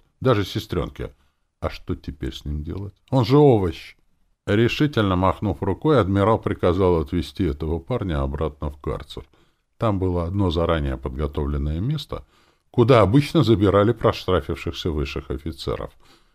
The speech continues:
Довольно удобное и похожее на благоустроенную каюту. Вот только запоры все были снаружи, и ничего сломать или отвинтить там не получится.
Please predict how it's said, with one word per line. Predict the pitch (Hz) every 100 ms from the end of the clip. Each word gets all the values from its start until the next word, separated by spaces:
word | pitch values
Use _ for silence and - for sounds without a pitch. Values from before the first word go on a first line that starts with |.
| _ _ -
Довольно | 92 107 143 131 110
удобное | 104 123 170 147 110
и |
похожее | - 107 - 113 104 98
на | 98 95
благоустроенную | 110 98 92 - 107 92 82 76
каюту. | - 98 76 69 - - _ _ _ _ _ -
Вот | 64
только | 71 71 71
запоры | 80 80 101 87 64
все | - 60
были | 62 52
снаружи, | - - 95 82 67 - - - _ _
и | 127 143
ничего | 127 139 113
сломать | - 110 101 82 82
или | 78
отвинтить | 76 73 95 92 143
там | 90 80
не | 82
получится. | - 104 65 - 71 - 62